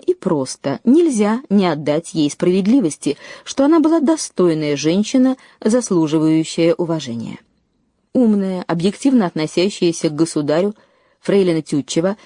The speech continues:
напомним, дочь поэта, отмечает как строгую красоту Нелидовой, так и скромную манеру себя держать. Причиной её падения не было ни тщеславия, ни корыстолюбия, она была увлечена чувством искренним, хотя и греховным,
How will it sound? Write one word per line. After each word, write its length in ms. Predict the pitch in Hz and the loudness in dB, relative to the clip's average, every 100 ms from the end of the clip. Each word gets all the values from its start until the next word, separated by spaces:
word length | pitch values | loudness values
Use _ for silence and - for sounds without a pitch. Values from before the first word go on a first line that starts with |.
| _ | _
напомним, 520 | 170 165 156 156 220 214 | -2 0 0 2 2 2
дочь 240 | 143 - | 0 -2
поэта, 380 | 147 147 165 196 | -2 0 0 -2
отмечает 760 | - 226 254 269 320 311 320 - | -4 0 0 2 2 2 -2 -4
как 260 | 240 233 | -4 -4
строгую 560 | - - 226 202 160 165 | -8 0 2 2 2 0
красоту 480 | 170 165 160 151 147 | 0 -2 -2 -4 -4
Нелидовой, 520 | 156 165 226 254 269 | -2 0 2 2 0
так 200 | 302 320 | 0 -2
и 60 | 359 | -2
скромную 480 | - 262 254 277 | 0 2 4 4
манеру 400 | 269 226 170 165 | 2 2 0 0
себя 300 | 202 185 143 | 0 0 0
держать. 480 | 151 165 143 131 135 _ _ _ _ _ | 0 -2 -2 -4 -4 _ _ _ _ _
Причиной 560 | 202 202 - 294 262 - | -2 0 2 4 4 2
её 240 | 202 233 | 0 0
падения 800 | 226 185 175 202 262 226 165 143 _ _ _ | 0 -4 -2 0 2 2 0 -4 _ _ _
не 220 | 233 302 | 2 4
было 160 | 233 233 | 4 2
ни 180 | 208 214 | 0 -2
тщеславия, 880 | - 165 - 151 180 196 160 147 - _ - | -4 -6 -4 -4 -2 0 0 -2 -8 _ -2
ни 100 | 208 | 0
корыстолюбия, 960 | 220 226 - 190 156 160 170 143 127 - _ _ | 0 -2 0 -2 0 -2 0 0 -2 -8 _ _
она 300 | 160 190 262 | -2 0 2
была 300 | 226 233 262 | 2 0 0
увлечена 800 | - 208 220 214 - 190 196 247 | 0 2 0 0 -2 0 0 -2
чувством 520 | - 208 214 185 185 - | -2 -2 -2 -2 -2 0
искренним, 640 | 220 320 - 185 160 143 | 0 -2 -2 -2 0 -2
хотя 320 | - - 220 359 | -4 -8 -2 0
и 60 | |
греховным, 640 | 190 143 - 156 147 156 | 0 -2 0 0 2 -2